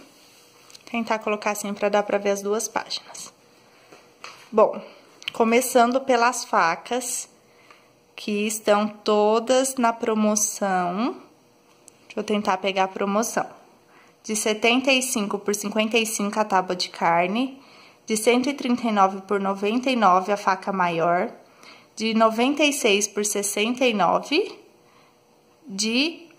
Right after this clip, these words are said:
oitenta por cinquenta e nove e de cinquenta e seis por trinta e nove a pequenininha. Gente, vale muito a pena. Isso aqui é um investimento que os maridos vão gostar.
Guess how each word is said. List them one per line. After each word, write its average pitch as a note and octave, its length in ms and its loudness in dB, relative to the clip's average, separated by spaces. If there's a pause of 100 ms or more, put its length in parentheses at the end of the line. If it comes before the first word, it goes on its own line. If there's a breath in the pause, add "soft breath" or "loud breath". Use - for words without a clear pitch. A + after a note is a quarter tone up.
(160)
oitenta G#3+ 580 2
por G3 180 0
cinquenta F#3+ 520 -4
e F#3+ 80 -2
nove A3 500 2
e C#4 80 -2
de B3 100 -10
cinquenta B3 480 0
e A#3 80 0
seis B3 300 0
por C4+ 140 -2
trinta C4+ 360 -2
e C#4 60 2
nove A#3+ 300 4
a B3+ 40 0
pequenininha. B3+ 800 -4 (840 loud breath)
Gente, A3 600 2
vale A3 400 0
muito B3 340 -2
a C#4+ 60 0
pena. F#3+ 680 -2
Isso A#3 240 -2
aqui A#3 160 -4
é A#3 60 2
um A#3 40 2
investimento B3 880 0
que A#3 120 -6
os G#3+ 100 -4
maridos A#3 540 0
vão A#3+ 200 4
gostar. G#3 720 0